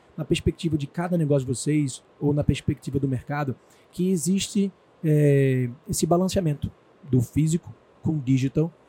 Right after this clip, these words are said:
né, nesse universo phygital que a gente chama, é, se conversando e se entrelaçando?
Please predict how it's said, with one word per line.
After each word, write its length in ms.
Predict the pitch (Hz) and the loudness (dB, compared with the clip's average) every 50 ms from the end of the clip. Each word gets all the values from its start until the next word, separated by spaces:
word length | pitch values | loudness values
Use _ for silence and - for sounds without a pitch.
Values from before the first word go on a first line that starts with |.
| _ - | _ -8
né, 160 | 143 131 135 - | -6 -6 -4 -4
nesse 320 | 135 131 139 139 - 160 | -2 0 0 0 0 -2
universo 320 | 147 139 131 135 123 - 139 | -2 0 0 0 0 0 -2
phygital 460 | - - 156 165 156 143 - 143 123 | 0 4 4 4 4 4 0 -2 -2
que 80 | - 127 | -2 -4
a 20 | |
gente 200 | 120 127 120 - | -4 -4 -6 -4
chama, 280 | - 139 135 143 143 - _ _ _ _ _ - | -4 -2 -2 -2 -4 -6 _ _ _ _ _ -6
é, 280 | 156 139 135 131 127 117 | -4 -2 -2 -2 -2 -4
se 160 | - - 151 | -2 -4 -2
conversando 580 | - 165 165 151 151 - - - 143 139 135 | 0 2 2 2 2 0 -2 -4 -6 -6 -4
e 40 | 135 | -6
se 120 | - - 147 | -4 -6 -6
entrelaçando? 720 | 135 - 139 139 139 131 - - 120 110 104 90 90 85 | -4 -4 -4 -2 -2 -4 -4 -4 -6 -6 -8 -8 -12 -14